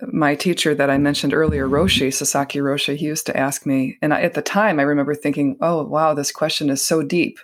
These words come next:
and so, uh, so profound." He used to say, uh, you know, "How do you resurrect yourself? Um, you know, you have the experience of, uh,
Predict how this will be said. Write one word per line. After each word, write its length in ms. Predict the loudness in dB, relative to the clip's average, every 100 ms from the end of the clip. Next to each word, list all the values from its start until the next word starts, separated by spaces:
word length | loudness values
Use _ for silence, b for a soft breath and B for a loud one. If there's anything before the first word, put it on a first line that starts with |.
| _
and 180 | -6 -4
so, 360 | -2 -2 0 0
uh, 220 | -2 -4 b b b b b
so 220 | 0 0
profound." 640 | 2 -2 0 2 4 2 0
He 100 | -2
used 200 | -2 -4
to 80 | -4
say, 420 | -2 0 -2 -6 _ _ _ _ _ _ _
uh, 280 | -8 -6 -8 -6
you 60 | -4
know, 80 | -2
"How 220 | 0 2
do 80 | 2
you 140 | 2
resurrect 580 | 2 2 0 0 -2 -2
yourself? 600 | -2 0 -2 -2 -10 -18 _ _ _ _ _ -6
Um, 400 | -2 -2 -4 -8 -4
you 100 | 0
know, 200 | 0 -2
you 120 | -2 0
have 180 | 2
the 80 | 0
experience 680 | -2 -2 0 2 4 2 0
of, 280 | -2 -4 -8
uh, 320 | -6 -4 -4